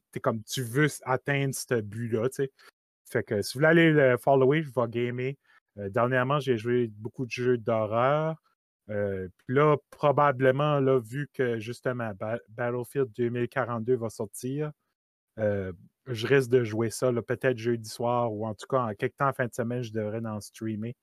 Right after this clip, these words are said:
Si vous voulez aller voir à quoi la game ressemble, euh, ben, venez me follower. Euh, allez follower Miss Martin dans le chat aussi, qui a commencé. On a pas mal commencé, euh, proche en même temps. Si vous voulez aller la follower,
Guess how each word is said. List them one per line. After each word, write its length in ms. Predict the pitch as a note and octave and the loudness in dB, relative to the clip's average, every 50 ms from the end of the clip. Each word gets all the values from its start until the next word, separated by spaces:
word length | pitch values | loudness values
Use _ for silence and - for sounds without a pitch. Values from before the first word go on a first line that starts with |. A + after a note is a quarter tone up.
| _ _ _ _ _ _ _ | _ _ _ _ _ _ _
Si 140 | _ - A#2 | _ -6 -2
vous 40 | A2+ | 0
voulez 60 | A#2 A#2+ | 2 2
aller 180 | A2+ A2+ A2 G2 | 2 2 0 -2
voir 280 | G2 A2 A#2 A#2+ B2 | -2 2 2 4 4
à 40 | A2 | 2
quoi 160 | - - B2+ | 2 0 0
la 200 | B2 A#2 G#2 G2+ | 2 2 0 -2
game 280 | G2 G#2+ A2+ A#2 A#2 A2 | -4 -6 -6 -4 -4 -4
ressemble, 560 | G2+ G#2+ F#2+ - - A2+ A#2+ B2 B2 C3 C3+ - _ _ _ _ _ _ _ _ F2+ | -4 -6 -6 -6 -8 -8 -8 -8 -10 -12 -16 -18 _ _ _ _ _ _ _ _ -20
euh, 40 | E2+ E2+ F2 - | -18 -18 -16 -12
ben, 200 | F#2+ F#2 F#2 F#2 F#2 | -10 -10 -10 -10 -8
venez 140 | G2+ A2+ A#2 | -6 -6 -6
me 40 | A2+ | -6
follower. 680 | - - A#2+ A2+ A2 A2 A2+ B2+ C#3 E3 E3 C#3+ A2+ | -4 -2 0 2 2 2 2 2 2 2 2 0 0
Euh, 100 | G#2+ G#2 - | 0 -2 0
allez 260 | - B2 B2+ C#3+ D#3 | 0 2 4 4 2
follower 440 | - - D#3+ D3+ D3+ D3 C#3+ E3 F3 D#3+ | 2 4 4 4 6 6 6 6 4 4
Miss 260 | D3 D3 C3+ - - | 2 -2 -2 -2 -2
Martin 360 | C3+ B2 - _ D#3+ E3 F3 | -4 -4 -2 _ -2 -2 -2
dans 180 | D3+ C#3+ C3 B2 | -2 -2 -2 -2
le 180 | A#2 A2+ A2 - | -2 -2 -4 -4
chat 220 | - C#3 C3+ C#3 C3 - | -2 -2 -2 -2 -2 -4
aussi, 240 | A#2+ - - - D3+ | -10 -10 -10 -14 -8
qui 100 | - - | -8 -8
a 60 | - | -8
commencé. 580 | - - C3 A#2+ B2 B2+ B2 A#2+ A#2 - - D#3+ | -4 -4 -4 -2 -2 -2 -2 -2 -4 -4 -6 -6
On 100 | D3+ A#2+ | -6 -4
a 80 | G2+ G2 | -6 -8
pas 180 | - _ B2+ B2+ | -6 _ -6 -2
mal 160 | C#3 C#3+ C3+ | -2 -2 -2
commencé, 680 | - C#3+ B2+ B2 A#2+ A#2 A2+ - - C3+ C3+ C3 A#2+ A#2 | -2 -6 -10 -8 -8 -8 -8 -8 -8 -6 -6 -4 -4 -6
euh, 100 | G#2+ F#2+ - _ _ _ _ _ _ _ _ _ _ | -8 -10 -12 _ _ _ _ _ _ _ _ _ _
proche 320 | - - C#3 C#3 C3+ - C#3 | -8 0 0 0 2 2 -2
en 120 | A#2+ A#2 | -2 -2
même 220 | A#2 A2+ A#2 A2 G2 | -2 -2 -4 -4 -6
temps. 200 | - C3+ C#3+ D3+ - | -6 -8 -8 -8 -10
Si 120 | - - G#2+ | -14 -12 -6
vous 40 | |
voulez 120 | G#2+ G#2+ G#2+ | -4 -2 -2
aller 120 | A2 A2+ | 0 -2
la 140 | A2 G#2+ G2+ | -2 -4 -4
follower, 500 | - - A2 A2 G#2 G#2 A2 A#2 C3 | -4 -4 -2 -2 -2 -4 -4 -6 -6